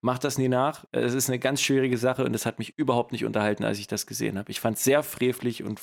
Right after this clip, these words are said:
äh, ne? Vorwurfsvoll. Finde ich nicht gut, wer das macht.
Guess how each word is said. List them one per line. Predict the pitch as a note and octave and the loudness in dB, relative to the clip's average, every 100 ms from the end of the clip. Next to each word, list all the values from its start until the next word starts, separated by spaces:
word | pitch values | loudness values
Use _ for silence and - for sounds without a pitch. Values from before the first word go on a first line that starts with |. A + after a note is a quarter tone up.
| - | -8
äh, | - - - B2+ | -4 -4 -4 -6
ne? | B2+ F3+ _ _ _ _ _ - | -4 -6 _ _ _ _ _ 0
Vorwurfsvoll. | C#3+ B2 G2+ - - C3 - _ _ | 4 4 2 0 -2 -4 -6 _ _
Finde | - A#2 | -4 0
ich | A#2 | 0
nicht | A#2 | 0
gut, | - G#2+ | -2 -2
wer | G2 | -4
das | - | -8
macht. | - - | -14 -18